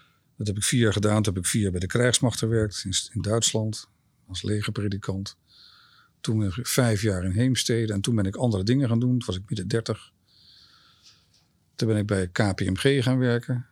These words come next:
een groot, eh, accountants- en advieskantoor. Daar heb ik zeven jaar gewerkt. Heel veel organisaties van advies gediend. Altijd over de mensen in de organisatie.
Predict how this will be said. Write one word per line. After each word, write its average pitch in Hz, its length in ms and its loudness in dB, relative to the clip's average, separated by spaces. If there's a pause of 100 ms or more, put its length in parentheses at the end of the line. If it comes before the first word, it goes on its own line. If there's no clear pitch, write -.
een 110 80 -12
groot, 101 440 -4
eh, 98 340 -6
accountants- 101 440 0
en 95 80 -2
advieskantoor. 117 800 0
Daar 107 100 -2
heb 98 120 -2
ik - 200 -10 (460)
zeven 117 440 4
jaar 104 220 2
gewerkt. 104 560 -2 (680)
Heel 117 260 2
veel 98 280 -2
organisaties 104 880 2
van 101 200 -2
advies 98 300 0
gediend. 123 500 0 (520)
Altijd 101 220 -6
over 95 180 -4
de 95 80 -2
mensen 113 360 4
in 107 60 2
de 101 80 -2
organisatie. 101 800 -4